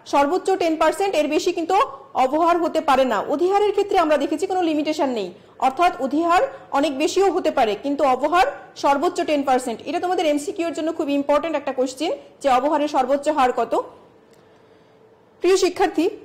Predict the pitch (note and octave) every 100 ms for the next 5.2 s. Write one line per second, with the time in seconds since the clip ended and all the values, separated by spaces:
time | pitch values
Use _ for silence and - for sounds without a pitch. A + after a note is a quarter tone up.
0 | - C#4 D4+ F4+ E4 F4 - - E4 E4+
1 | F#4 F#4+ G#4 G4+ G#4 G4+ G#4 F#4+ F#4+ F#4
2 | - D4 D4 C#4+ D#4 D#4+ E4+ F4+ D4+ F#4
3 | E4+ F4+ F4+ F4 E4+ F4 E4 F4 F#4 E4
4 | D#4+ E4 D#4+ F4 - E4 D4 C#4 C4+ G#3
5 | F#3